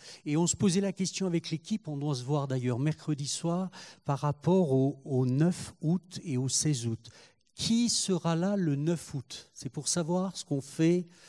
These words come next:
euh, ici, dans les maisons, qu'est-ce qu'on fait ?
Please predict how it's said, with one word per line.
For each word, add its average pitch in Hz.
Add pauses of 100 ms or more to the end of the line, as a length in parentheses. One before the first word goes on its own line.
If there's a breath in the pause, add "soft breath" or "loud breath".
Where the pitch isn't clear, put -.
(360 loud breath)
euh, 117
ici, 180
dans 143
les 147
maisons, 160
qu'est-ce -
qu'on 160
fait ? 104